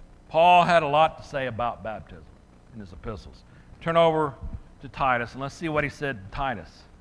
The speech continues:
about it. Titus chapter three. And he's reminding, he's reminding Titus of a few things, particularly about,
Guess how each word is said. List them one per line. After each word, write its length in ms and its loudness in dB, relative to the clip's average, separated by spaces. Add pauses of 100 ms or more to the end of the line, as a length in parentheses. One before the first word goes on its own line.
about 260 -12
it. 100 -20 (2750)
Titus 280 -4
chapter 300 -8
three. 400 -12 (1500)
And 280 -12
he's 280 -20
reminding, 460 -4 (100)
he's 80 -16
reminding 440 -4
Titus 360 0
of 60 -14
a 60 -16
few 180 -10
things, 420 -10 (680)
particularly 520 -8 (760)
about, 400 0